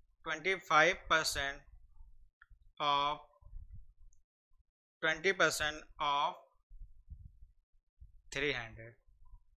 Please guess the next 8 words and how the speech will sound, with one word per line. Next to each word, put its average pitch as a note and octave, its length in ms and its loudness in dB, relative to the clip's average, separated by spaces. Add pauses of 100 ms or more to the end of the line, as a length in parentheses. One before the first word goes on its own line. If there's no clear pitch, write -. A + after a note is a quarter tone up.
(400)
देखिए D#3+ 180 0
इसके G#3 160 2
लिए G#3 140 6 (120)
कैसे F#3 260 -2
सॉल्व F#3 200 0
करेंगे, F3+ 320 0 (1600)
ट्वेंटी E3+ 280 -2 (100)
फ़ाइव E3 300 8